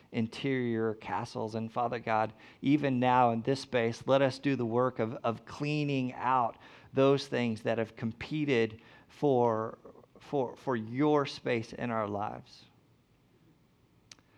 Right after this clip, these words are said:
And Father God, if there are people here today that, that are hurting or, or have loved ones that, that they've lost or, or are sick, then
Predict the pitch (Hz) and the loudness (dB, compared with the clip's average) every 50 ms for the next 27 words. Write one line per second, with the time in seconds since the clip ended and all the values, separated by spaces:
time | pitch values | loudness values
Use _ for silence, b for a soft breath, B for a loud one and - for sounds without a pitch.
0 | b b - 131 120 - 151 139 135 131 127 131 127 120 120 120 123 117 - - | b b -8 -6 4 6 8 8 8 6 4 4 4 4 4 2 0 -2 -4 -4
1 | - 135 127 123 120 - 131 131 - 120 113 123 127 120 - - 117 117 120 120 | -4 -4 -4 -4 -4 -4 -6 -6 -6 -8 -4 -4 -4 -4 -4 -8 -4 -2 0 2
2 | 120 120 123 117 120 113 110 110 - b b b b b b b b b b b | 2 0 0 0 0 -2 -2 -4 -8 b b b b b b b b b b b
3 | b - 131 120 117 117 113 - - 143 135 135 127 127 123 120 117 113 110 110 | b 0 2 4 4 2 0 0 2 2 2 4 2 0 -2 -2 0 0 0 0
4 | 117 127 127 120 113 113 117 135 123 120 117 120 127 131 127 123 120 123 120 117 | 0 0 0 0 0 0 -2 -2 -2 -2 0 2 2 2 2 2 0 -2 -2 -2
5 | 113 110 123 117 113 113 - - 127 110 104 - 123 117 113 107 110 110 117 123 | -2 -2 -2 -2 -2 -4 -6 -8 -10 -10 -8 -6 -4 -4 -4 -4 -4 0 4 6
6 | 123 123 123 120 117 113 - - - 120 110 110 113 - - - 113 110 107 107 | 6 6 6 4 2 -2 -8 -10 -8 -6 -4 -4 -6 -6 -8 -10 -8 -8 -8 -8
7 | 110 113 117 - - - - 139 127 120 110 - - - - 117 113 113 113 | -10 -12 -14 -16 -16 -8 -6 -4 -4 -4 -6 -8 -14 -14 -12 -12 -12 -12 -14